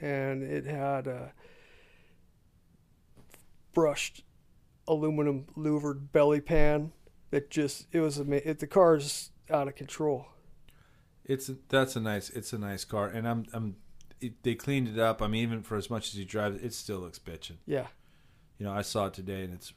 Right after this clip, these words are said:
Speaker 2: really, really, it's good to see that stuff, and it's, like, un-, untouched.
Speaker 1: Yeah.
Speaker 2: Really, it's
Speaker 1: That's,
Speaker 2: not altered. Like
Speaker 1: that's a
Speaker 2: we've
Speaker 1: old
Speaker 2: talked about earlier about some of these Boyd cars that are pristine examples, and guys buy 'em and go, "Oh, I'm gonna make it look like mine." It's like,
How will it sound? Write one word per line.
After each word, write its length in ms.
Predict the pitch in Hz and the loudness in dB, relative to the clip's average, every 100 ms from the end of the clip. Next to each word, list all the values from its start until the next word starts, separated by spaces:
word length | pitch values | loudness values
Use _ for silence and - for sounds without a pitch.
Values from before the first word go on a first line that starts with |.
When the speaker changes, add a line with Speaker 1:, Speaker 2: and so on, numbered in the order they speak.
| - | -14
Speaker 2:
really, 460 | 101 107 104 95 | -8 -2 -2 -2
really, 400 | 90 92 92 80 - _ _ _ - | -4 -8 -10 -14 -20 _ _ _ -12
it's 160 | 107 - | -10 -8
good 220 | - 113 | -4 -4
to 60 | 92 | -4
see 240 | - 90 | -10 -10
that 240 | 82 80 - | -12 -14 -16
stuff, 240 | 80 76 - | -16 -18 -8
and 100 | 135 | -6
it's, 180 | 160 - | -6 -6
like, 220 | 151 - | -8 -6
un-, 180 | 131 135 - | -6 -6 -6
untouched. 500 | 117 104 139 151 - | -8 -6 -4 -4 -4
Speaker 1:
Yeah. 200 | 151 135 123 | 0 0 0
Speaker 2:
Really, 260 | 156 143 80 | -2 -2 -6
it's 120 | - | -4
Speaker 1:
That's, 260 | 156 127 - | -2 -2 0
Speaker 2:
not 40 | 127 | -2
altered. 220 | 147 107 | -2 -4
Like 120 | 98 | -4
Speaker 1:
that's 200 | 147 - | -4 -6
a 80 | 131 - | -14 -4
Speaker 2:
we've 200 | 151 151 | 2 2
Speaker 1:
old 60 | 147 | 4
Speaker 2:
talked 280 | 135 123 117 | 4 4 2
about 200 | 117 110 | 2 4
earlier 300 | 123 151 101 | 2 2 0
about 260 | 98 98 | -2 -6
some 160 | - 110 | -4 -4
of 60 | 104 | -4
these 140 | 95 | -6
Boyd 300 | 101 120 139 | -4 -4 -2
cars 340 | 120 104 95 | -4 -4 -4
that 240 | 98 95 95 - _ - - - - _ _ - - | -4 -6 -8 -16 _ -20 -20 -20 -20 _ _ -20 -18
are 60 | 98 | -8
pristine 440 | - 110 - 123 | 0 0 2 -2
examples, 560 | 107 104 120 131 107 92 | -2 0 0 0 -2 -6
and 80 | 98 | -6
guys 220 | 104 95 | -6 -6
buy 320 | 110 120 123 | -2 0 0
'em 80 | 101 | -2
and 100 | 92 | -6
go, 120 | 92 | -8
"Oh, 220 | 151 190 107 | -6 -6 -4
I'm 100 | 127 | -6
gonna 140 | 123 | -6
make 200 | 107 104 | -6 -8
it 100 | 95 | -10
look 180 | 113 - | -10 -10
like 220 | 107 - | -12 -10
mine." 300 | 117 143 127 | -8 -6 -6
It's 180 | 92 - | -8 -12
like, 120 | 101 | -16